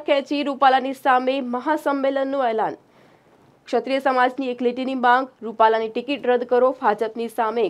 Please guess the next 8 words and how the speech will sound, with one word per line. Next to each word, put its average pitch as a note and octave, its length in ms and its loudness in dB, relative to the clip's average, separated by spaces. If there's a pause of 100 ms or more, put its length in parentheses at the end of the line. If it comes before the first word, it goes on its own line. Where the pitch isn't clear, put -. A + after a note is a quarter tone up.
કોઈ B3 240 6
વાંધો A3+ 380 0
નથી. - 200 -8 (2500)
શહેરમાં D#4+ 600 4
કોરોના D4 400 0
બાદ C#4+ 300 2
વાયરલ C4+ 320 2
ફીવરના B3+ 360 -2